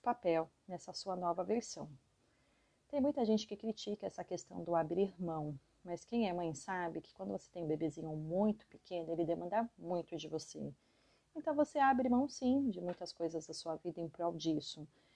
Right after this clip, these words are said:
Tanto que tem muitas mulheres que optam por não voltar a trabalhar até que o bebê tenha uma idade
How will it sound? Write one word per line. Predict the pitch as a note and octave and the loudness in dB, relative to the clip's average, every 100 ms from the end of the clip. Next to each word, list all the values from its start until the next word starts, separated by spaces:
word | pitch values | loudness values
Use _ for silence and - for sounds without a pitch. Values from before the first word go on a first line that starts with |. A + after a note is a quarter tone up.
| - - | -20 -10
Tanto | - F3+ - | -2 -2 -2
que | |
tem | - F3 | -6 -2
muitas | F3 F#3+ | -2 -2
mulheres | G3 F#3+ F3+ F3+ | 0 4 4 2
que | - | -4
optam | G#3 A3 A3 G3 | 0 2 2 0
por | F#3 | -2
não | F3 E3 | -2 0
voltar | E3+ D#3 E3 | 0 0 2
a | E3 | 2
trabalhar | - E3 E3+ E3+ E3+ F3 F3 | 0 0 2 4 6 6 4
até | E3 D#3+ E3+ | 2 -2 -2
que | D#3+ | -2
o | D#3 | -2
bebê | D#3+ E3 | 0 0
tenha | - D#3+ | -2 -4
uma | D#3+ D#3+ | -2 -2
idade | D#3+ D3+ D3 D#3+ D#3+ | -2 -2 -4 -2 -2